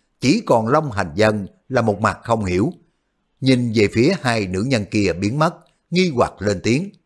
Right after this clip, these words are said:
"Kỳ quặc, Ngân Nhi, tiểu nha đầu này không thông hiểu thế sự, hiểu lầm Trác huynh cũng được đi. Nhưng mà nữ cường nhân kiêu hùng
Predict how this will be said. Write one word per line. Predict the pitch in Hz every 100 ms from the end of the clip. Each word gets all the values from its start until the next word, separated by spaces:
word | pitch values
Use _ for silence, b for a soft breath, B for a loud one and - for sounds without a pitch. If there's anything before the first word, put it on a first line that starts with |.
| _ _ _ _ -
"Kỳ | 120 90 69
quặc, | 71 - _ _ _ _ -
Ngân | 131 120 120
Nhi, | 123 117 98 -
tiểu | - 113 190
nha | 202 165
đầu | 104
này | 104 98 87 - b
không | - 208 202 -
thông | 175 151
hiểu | 92 110
thế | 139 180
sự, | - 87 90 110 _ _
hiểu | 92 113
lầm | 160 101 80 -
Trác | 135 -
huynh | 123 101
cũng | 101 107
được | 90
đi. | 104 98 - _ _ _ _ _
Nhưng | 196 190
mà | 104
nữ | 98 -
cường | - 98 90
nhân | 113 107
kiêu | - 185
hùng | 117 98 82